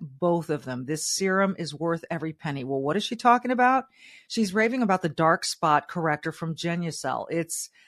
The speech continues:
a must-have, especially after months of all the humidity and the heat that we were exposed to.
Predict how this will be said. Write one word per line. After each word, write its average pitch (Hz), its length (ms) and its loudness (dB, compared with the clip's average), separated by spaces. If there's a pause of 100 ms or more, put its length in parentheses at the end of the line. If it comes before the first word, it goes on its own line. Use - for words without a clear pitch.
(240)
a 170 100 0
must-have, 180 640 2
especially 285 400 0
after 220 180 2
months 165 320 0
of 151 100 -4
all 160 160 -2
the 165 80 -8
humidity 175 720 -2
and 147 100 -6
the - 60 -10
heat 196 360 -4
that 127 100 -2
we 165 100 -2
were 147 140 -4
exposed 175 500 -2
to. 170 300 0